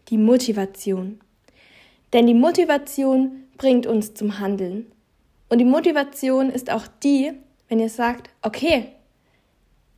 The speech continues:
ich melde mich jetzt an, weil ich weiß, dass ich es wert bin und ich weiß, dass dieser Kurs mich weiterbringen kann.“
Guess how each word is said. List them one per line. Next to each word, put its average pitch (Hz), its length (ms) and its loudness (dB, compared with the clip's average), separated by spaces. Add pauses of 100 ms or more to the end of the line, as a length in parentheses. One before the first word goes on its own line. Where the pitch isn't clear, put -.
(380)
ich 262 220 2
melde 247 280 2
mich 240 160 0
jetzt 220 220 -4 (100)
an, 254 380 -4 (380)
weil 220 340 2 (360)
ich 226 260 -8
weiß, 277 420 0
dass 214 180 -4
ich 208 100 -4
es 208 240 -6
wert 254 320 0
bin 208 160 -2
und 196 140 -4
ich - 220 -14
weiß, 254 480 -2
dass 214 160 -8
dieser 220 240 -6
Kurs 233 260 -6
mich 220 160 -4
weiterbringen 226 640 -8
kann.“ 185 380 -16